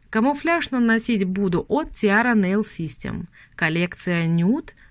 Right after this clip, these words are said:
номер шесть. Оттенок называется капучино. В нём есть мелкий серебряный шиммер. Цвет достаточно плотный, поэтому не стоит делать им толстое выравнивание,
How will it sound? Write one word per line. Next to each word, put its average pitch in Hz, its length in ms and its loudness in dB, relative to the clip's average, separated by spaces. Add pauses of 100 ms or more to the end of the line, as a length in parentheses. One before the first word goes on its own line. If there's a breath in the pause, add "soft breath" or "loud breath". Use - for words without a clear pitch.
номер 302 340 2
шесть. - 580 -6 (280 soft breath)
Оттенок 196 520 0
называется 320 600 -2
капучино. 151 800 -6 (640 loud breath)
В 185 120 -2
нём 285 200 4
есть 226 400 4
мелкий 302 440 2
серебряный 190 680 2
шиммер. 185 580 -2 (300)
Цвет 233 320 0
достаточно 214 760 0
плотный, 240 720 2 (320 loud breath)
поэтому 220 480 4
не 214 280 8
стоит 180 560 0
делать 285 440 0
им 185 160 4
толстое 254 560 0
выравнивание, 180 960 2